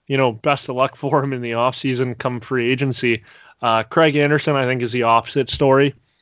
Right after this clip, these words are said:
You're letting go of a guy like John Gabriel Pageau. That's a tough one. I think Craig Anderson would have taken it even harder. He got his two hundredth win as a Senator the other night, and that's a huge thing for him. I think this is a guy, respect-wise, you have to keep in the room. Uh,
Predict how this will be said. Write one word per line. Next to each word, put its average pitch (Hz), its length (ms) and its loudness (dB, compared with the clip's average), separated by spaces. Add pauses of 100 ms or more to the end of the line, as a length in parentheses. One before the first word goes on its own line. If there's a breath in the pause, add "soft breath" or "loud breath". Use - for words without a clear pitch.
(220)
You're 117 260 -2
letting 127 300 0
go 123 160 2
of 123 100 0
a 120 60 -6
guy 117 200 0
like 120 240 -2
John 120 260 -2
Gabriel 120 360 0
Pageau. 117 540 -2
That's 120 220 -2
a - 20 -8
tough 123 320 -2
one. 156 240 2 (240 loud breath)
I 123 60 -4
think 131 180 -4
Craig 127 280 0
Anderson 123 420 -2
would 117 100 0
have 117 80 -6
taken 120 300 -2
it 113 100 0
even 113 160 -2
harder. 104 440 -2 (760 soft breath)
He 135 120 -6
got 135 180 4
his 143 140 -2
two 151 160 0
hundredth 139 280 0
win 131 260 2
as 123 220 0
a 117 60 -4
Senator 131 420 2
the 123 160 2
other 123 160 4
night, 117 300 0
and 131 80 -4
that's 120 160 -2
a 117 60 -4
huge 123 340 0
thing 123 180 0
for 117 160 -2
him. 123 300 0 (320 loud breath)
I 123 120 2
think 139 320 -4 (260 soft breath)
this 131 180 -6
is 123 120 -2
a 123 60 -4
guy, 117 200 0
respect-wise, 120 960 -2
you 113 100 -4
have 110 160 -4
to - 60 -20
keep 117 240 -10
in 113 120 -6
the 110 80 -4
room. 113 360 -2 (320 loud breath)
Uh, 101 300 -2